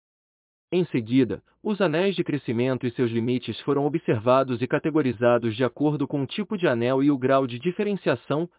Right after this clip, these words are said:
D P. Resultados: os resultados indicaram que setenta espécies, vinte e um vírgula nove por cento, não apresentaram limite de A R, sem D P, cento e quatro espécies, trinta e dois vírgula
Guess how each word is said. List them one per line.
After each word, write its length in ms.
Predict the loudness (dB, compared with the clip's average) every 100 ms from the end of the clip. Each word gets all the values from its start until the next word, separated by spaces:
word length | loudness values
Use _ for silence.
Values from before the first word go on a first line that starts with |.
| -2
D 200 | 2 4
P. 280 | 2 -2 -2 _ _ _ _ _ _ _ _
Resultados: 760 | -2 0 -2 2 2 2 -4 -4
os 140 | -2
resultados 680 | 0 -2 0 2 2 0 -2
indicaram 500 | -2 -2 2 2 2
que 120 | -4 -4
setenta 400 | -2 -2 -2 -4
espécies, 560 | -2 0 0 -2 -14 -18 _ _ -6
vinte 300 | -4 -4 -2
e 60 |
um 160 | -2 0
vírgula 340 | 0 2 2
nove 320 | 2 2 0
por 200 | -4 -8
cento, 360 | -2 -2 -2 -6 _ _ _
não 300 | -2 0 0
apresentaram 580 | -2 -2 -4 -2 0 0
limite 380 | 0 0 -2 -2
de 140 | 2
A 80 | 2
R, 340 | 2 0 -4 -12 _ _ -4
sem 160 | 0
D 100 | 2
P, 300 | 2 0 -2 -4 _ _ _ -4
cento 240 | -2 -2
e 40 |
quatro 280 | 0 0 0
espécies, 540 | -6 0 0 0 -4 -16 _ _
trinta 280 | -6 -2 0
e 40 |
dois 280 | 0 0 0
vírgula 340 | 0 2 0